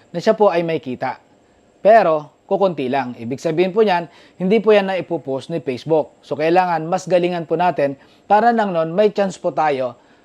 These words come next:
na yan po ay tumaas yung ating earnings. Yun po yung pinapaliwanag po ni Facebook dyan. Yan po ang nire-remind ni Facebook dyan.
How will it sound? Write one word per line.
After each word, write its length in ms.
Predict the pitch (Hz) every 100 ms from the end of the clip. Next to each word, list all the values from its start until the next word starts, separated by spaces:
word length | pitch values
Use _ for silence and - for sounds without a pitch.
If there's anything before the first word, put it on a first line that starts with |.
| _
na 220 | 175 202
yan 240 | 202 202 190
po 80 | 170
ay 160 | 165
tumaas 400 | 165 160 127 131
yung 160 | 160 151
ating 320 | 147 160 147
earnings. 560 | 127 147 139 123 - _ _ _ _
Yun 240 | 160 196
po 240 | 190 185 170
yung 240 | 175 185
pinapaliwanag 800 | 175 165 160 156 156 147 147 147
po 80 | 147
ni 160 | 143 135
Facebook 400 | 139 - 127 110
dyan. 240 | 131 135
Yan 240 | 180 208
po 160 | 202 185
ang 240 | 175 180
nire-remind 560 | 180 180 180 180 156 147
ni 80 | 160
Facebook 560 | 160 151 - 185 208
dyan. 320 | 175 151 151